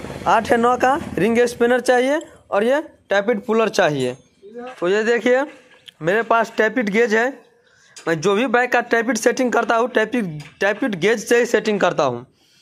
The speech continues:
तो यहाँ पे देखिए, एक पे लिखा है ज़ीरो पॉइंट ज़ीरो फ़ाइव एम एम। तो आपको ज़ीरो पॉइंट ज़ीरो फ़ाइव एम एम जो आपको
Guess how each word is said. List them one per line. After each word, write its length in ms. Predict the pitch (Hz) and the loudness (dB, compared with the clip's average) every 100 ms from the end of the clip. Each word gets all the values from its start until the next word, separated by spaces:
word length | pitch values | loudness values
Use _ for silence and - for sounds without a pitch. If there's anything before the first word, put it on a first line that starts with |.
| _ - - _ | _ -20 -20 _
तो 60 | - | -2
यहाँ 160 | 180 208 | 0 2
पे 120 | 240 | 0
देखिए, 480 | 220 233 247 277 302 - _ _ - | 2 2 2 0 0 -10 _ _ -4
एक 220 | 214 214 | -4 -2
पे 100 | 233 | -2
लिखा 320 | 233 - 233 | -2 0 2
है 300 | 233 302 - - | 2 -2 -8 -20
ज़ीरो 380 | 143 156 233 269 | -8 -2 2 0
पॉइंट 400 | 262 240 269 220 | 0 0 0 -2
ज़ीरो 440 | 165 190 240 269 269 | -4 -2 0 0 0
फ़ाइव 220 | 220 226 | 0 2
एम 140 | 220 170 | 2 0
एम। 180 | 139 135 - - - - | -2 -6 -20 -20 -20 -14
तो 60 | - | -8
आपको 280 | - 262 185 | -4 -2 -2
ज़ीरो 360 | 175 240 285 | 0 2 2
पॉइंट 300 | 285 254 247 | 2 0 0
ज़ीरो 360 | 175 196 247 269 | -4 -2 0 0
फ़ाइव 340 | - 233 233 | 0 0 0
एम 120 | 240 | 0
एम 160 | 247 240 | 0 0
जो 80 | 240 | 0
आपको 300 | 233 233 | 0 0